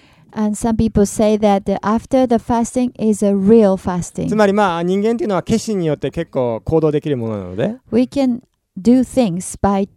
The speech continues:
Speaker 1: decisions that we make.
Speaker 2: 断食期間中に食べないぞと決めたら食べ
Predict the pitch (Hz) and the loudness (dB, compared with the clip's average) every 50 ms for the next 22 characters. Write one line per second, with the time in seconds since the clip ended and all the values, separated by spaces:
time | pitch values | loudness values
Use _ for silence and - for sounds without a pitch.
0 | _ _ _ _ _ _ - - 220 208 - 294 277 - 202 165 170 165 - 175 | _ _ _ _ _ _ -2 0 0 0 2 -2 -2 0 -2 -4 -4 -6 -8 -10
1 | 160 - - 190 185 180 165 - - - - - - 143 180 196 202 196 202 196 | -10 -8 -8 -8 -6 -6 -8 -10 -14 -18 -20 -8 0 2 2 2 4 2 -2 -4
2 | 196 - - 214 196 190 185 - 202 208 202 165 - 160 170 196 202 196 190 175 | -6 -12 -6 -2 -2 -2 -2 -2 -2 -2 -2 -2 -2 -2 -2 0 0 0 0 0
3 | 160 165 202 196 - 156 - 165 165 160 220 220 190 139 - - 131 135 151 165 | 0 0 -2 -2 -4 -8 -6 -6 -6 -2 0 0 0 0 -2 -6 -10 -6 -6 -4
4 | 165 160 156 - | -4 -6 -8 -10